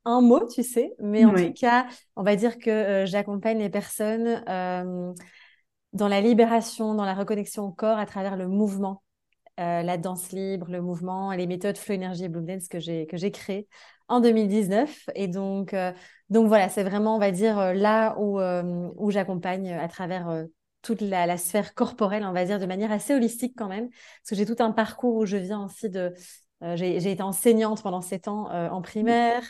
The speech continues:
Speaker 1: et puis, euh, j'ai été dans la nutrition, et puis voilà, de, de par des problèmes de santé. Et tout ça m'a ramenée, si tu veux, petit à petit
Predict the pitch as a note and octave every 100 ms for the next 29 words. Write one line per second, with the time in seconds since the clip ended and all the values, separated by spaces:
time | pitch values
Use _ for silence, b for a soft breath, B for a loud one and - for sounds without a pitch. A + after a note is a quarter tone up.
0 | - b b - A3 G#3+ - - A#3 A#3
1 | A3+ G3+ G3 G3+ F#3+ F3 F3 F3 - A#3+
2 | - C4 B3 A#3+ A#3+ A#3+ A#3 F#3+ E3+ F#3+
3 | F3+ D#3 D#3+ D#3+ F3 F3 F3+ F3+ G3 F3+
4 | E3+ F3 E3+ G#3 A#3 b b b b F3+
5 | F3 G#3+ B3 A3+ G3+ G#3 A#3 A#3 G#3 G3+
6 | G3 - D4+ D4 B3+ - - A#3 A#3+